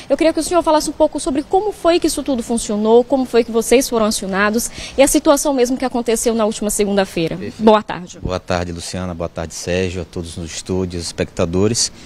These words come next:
Speaker 2: Nós somos acionados pelo Superior de Dia do Corpo de Bombeiros, na segunda-feira, para, como você já falou, para prestar um apoio a uma equipe do Corpo de Bombeiros que estava tentando fazer um resgate de uma senhora que estava ilhada em uma cachoeira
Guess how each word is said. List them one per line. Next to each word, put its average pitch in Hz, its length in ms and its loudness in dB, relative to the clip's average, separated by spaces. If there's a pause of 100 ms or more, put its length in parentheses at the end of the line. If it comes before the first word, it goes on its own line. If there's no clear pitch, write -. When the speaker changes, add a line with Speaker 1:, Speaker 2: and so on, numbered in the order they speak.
(360)
Speaker 2:
Nós 107 140 4
somos 143 220 4
acionados 139 680 0
pelo 120 220 -2
Superior 104 340 0
de 98 100 -2
Dia 95 140 0
do 95 100 -4
Corpo 95 300 -4
de 101 80 0
Bombeiros, 117 760 0
na 87 200 0
segunda-feira, 101 840 0 (840)
para, 117 320 4
como 98 540 -6
você 95 220 -6
já 92 120 0
falou, 131 320 2
para 135 140 -2
prestar 135 360 -4
um 143 120 2
apoio 127 480 0
a - 40 0
uma 135 100 2
equipe 117 420 -4
do 120 100 -2
Corpo 113 240 -4
de 117 60 -6
Bombeiros 120 380 0
que 139 80 -2
estava 139 260 2
tentando 131 340 -2
fazer 117 280 0
um - 20 0
resgate 101 560 0
de 104 60 -6
uma 101 100 -4
senhora 95 320 -2
que - 80 -10
estava 104 240 0
ilhada 113 400 2
em 110 60 -4
uma 98 120 -4
cachoeira 95 600 -2